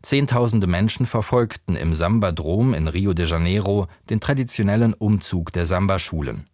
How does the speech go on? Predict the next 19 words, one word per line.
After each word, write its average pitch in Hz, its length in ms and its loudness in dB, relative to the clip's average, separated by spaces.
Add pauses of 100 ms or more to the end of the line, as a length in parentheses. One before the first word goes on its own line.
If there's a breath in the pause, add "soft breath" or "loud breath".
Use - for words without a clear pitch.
(420 loud breath)
Thematisch 95 540 -2
geht 120 200 -2
es 127 120 -2
in 107 140 0
diesem 107 280 0
Jahr 95 340 0
um 104 140 0
die 101 120 0
schwarze 98 580 -2
Kultu-, 85 680 -6
Kultur 98 480 -2
des 78 200 -2
Landes 78 440 -2 (320 loud breath)
und 131 200 0
um 123 100 2
den 92 180 4
Widerstand 92 840 0
gegen 90 260 0
Diskriminierung. 90 880 0